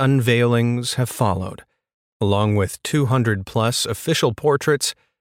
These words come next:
and over three hundred thousand congratulatory telegrams sent to centenarian subjects. Between June second and fifth, Britain will celebrate another of Queen Elizabeth the Second's milestones,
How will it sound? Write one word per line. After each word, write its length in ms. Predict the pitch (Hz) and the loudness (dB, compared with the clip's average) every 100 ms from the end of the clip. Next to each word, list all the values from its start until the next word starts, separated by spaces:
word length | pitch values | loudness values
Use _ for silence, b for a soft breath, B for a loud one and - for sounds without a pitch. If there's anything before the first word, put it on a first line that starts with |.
| _ | _
and 140 | 113 117 | 0 2
over 240 | 131 147 | 2 0
three 400 | 135 - 160 208 | -2 -4 -4 -4
hundred 400 | 147 160 160 156 | -2 0 0 -2
thousand 680 | - 107 98 95 107 107 - | -2 0 0 0 0 0 -2
congratulatory 1040 | - 107 95 98 123 131 135 127 123 120 123 | -2 -2 0 0 0 0 0 2 2 2 0
telegrams 840 | 127 113 98 98 90 90 107 - | 0 0 2 0 0 0 -2 -4
sent 420 | - - 143 135 | -4 0 0 -2
to 200 | - 127 | -4 -2
centenarian 920 | 120 - 147 139 - 151 139 120 110 117 | -2 -2 -2 -2 -2 0 2 0 -2 -4
subjects. 760 | - 135 101 107 - - - - _ _ _ _ _ _ _ _ _ _ | -2 -2 -2 -8 -8 -8 -8 -8 _ _ _ _ _ _ _ _ _ _
Between 480 | - 92 104 104 101 | -4 0 2 2 2
June 340 | 95 110 143 143 | 2 2 2 2
second 460 | - 120 135 127 | 2 2 2 0
and 160 | 117 104 | 0 -2
fifth, 420 | - 160 95 - - _ _ _ - | 2 2 2 -4 -20 _ _ _ -2
Britain 380 | 127 196 185 175 | 0 2 2 2
will 100 | 165 | 0
celebrate 640 | - 147 139 135 139 139 - | 0 2 2 2 0 0 0
another 480 | 151 156 131 95 | 2 4 2 0
of 100 | 90 | -2
Queen 240 | - 104 98 | -2 0 2
Elizabeth 480 | 95 98 107 98 - | 2 0 0 -4 -4
the 80 | |
Second's 560 | 104 107 92 120 127 - | -2 0 0 0 -2 -2
milestones, 960 | 139 135 104 90 - 95 - 76 - | 2 2 2 -2 -4 -6 -6 -10 -10